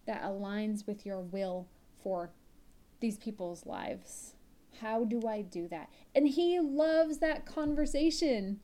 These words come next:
He loves the questions. He loves that you want more. It's okay for you to not know what to pray.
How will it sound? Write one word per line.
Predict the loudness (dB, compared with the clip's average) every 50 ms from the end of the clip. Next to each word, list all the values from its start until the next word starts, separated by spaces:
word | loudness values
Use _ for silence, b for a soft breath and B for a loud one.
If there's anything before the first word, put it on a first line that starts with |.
| -14 -10
He | 0 2 4 4 4
loves | 2 0 0 2 2 2 2 2 0 -4 -4 -4
the | -6 -6
questions. | -6 -4 -6 -6 -4 -6 -10 -6 -4 -4 -2 -2 0 -2 -2 -4 -6 -12 B B B B B B B
He | -4 -2 0
loves | 0 0 0 2 2 2 2 0 -2 -2
that | -2 -2 -2
you | 0 0 -2
want | 0 0 -2 -2 -2 -4 -4 -4
more. | -6 -2 0 2 2 2 2 2 -2 -4 -8 -10 b b b b b b b
It's | -6 -6 -6 -6 -10 -2 0
okay | 4 4 4 2 2 -6 -16 -12 -6 -2 0 2 2 0 0 -2 -8 -14 -8
for | -6 -2
you | -2 0 0 0 0 2 2 2 0 -2 B B B B B B -10
to | -4 0
not | 2 2 2 2 -2 -6 -6 -10 _ _ _ _ -20 -20 -20 -10 -6
know | 0 2 2 2 2 0 -2 -4 -6 -12 -18 -20 _ _ _ _ -20 _ -20 -20 _ _ _ _ _ -4
what | -2 -2 -2 -2 -6
to | -10 -10
pray. | -10 -8 -8 -8 -8 -8 -10 -12